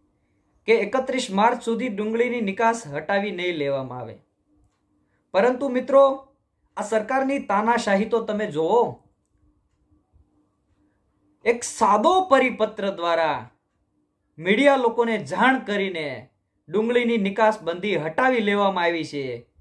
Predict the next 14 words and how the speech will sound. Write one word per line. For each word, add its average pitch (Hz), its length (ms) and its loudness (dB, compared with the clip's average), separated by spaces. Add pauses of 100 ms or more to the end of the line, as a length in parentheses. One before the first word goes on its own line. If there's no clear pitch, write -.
(960)
એ 202 180 2
જાહેરાત 233 580 2
મૂકીને 180 720 -8 (1700)
આ 175 100 0
દેશની 240 640 4
ચોથી 240 380 -2
એવી 247 280 -2
જાગીર, 214 540 2 (220)
જાગી-, 196 560 -4
અ, 165 60 2 (600)
જાગીર 214 400 4
એવા 254 200 2
મીડિયાને 254 520 4
પણ 196 380 -4